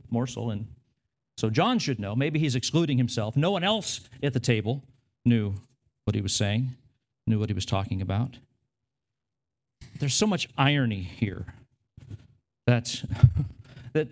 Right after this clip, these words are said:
that this unscrupulous disciple, the one who, who had the money bag and was, and was helping himself to it, as we're told elsewhere.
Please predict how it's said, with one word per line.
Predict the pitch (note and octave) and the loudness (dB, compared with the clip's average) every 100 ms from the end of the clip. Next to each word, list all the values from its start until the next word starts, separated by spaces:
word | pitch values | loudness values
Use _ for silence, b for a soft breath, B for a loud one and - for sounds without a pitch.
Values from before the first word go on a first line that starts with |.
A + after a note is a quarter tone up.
| - - | -6 -4
that | D#3+ | 0
this | F3+ - - | 0 -2 -2
unscrupulous | F#3+ G#3 - A3+ B3+ C4 A#3+ A3 F#3+ - | -2 -2 -2 0 0 2 2 0 -2 -2
disciple, | F#3 F3 F#3+ F3 C3+ | -2 2 0 2 0
the | D3 | 2
one | F#3+ | 2
who, | F#3 F3 B - | 0 -2 B 0
who | F3+ | 2
had | A3 G3 | 2 2
the | |
money | G3 G#3+ G3 | 0 0 0
bag | D3 C#3+ C#3 | 2 0 2
and | C3+ | 0
was, | B2 - B | 0 -6 B
and | D3 | 0
was | C3+ | 2
helping | G3 G3 F3+ | 2 2 0
himself | D#3+ F3+ E3 A#2+ | 0 0 -2 0
to | F3+ B2 | 0 -2
it, | - _ _ _ _ _ _ _ _ - | -8 _ _ _ _ _ _ _ _ -8
as | G#2+ | -6
we're | A2+ | -2
told | A2+ G#2 | -2 0
elsewhere. | G#2 G2 G#2 G2 | -2 -4 -4 -4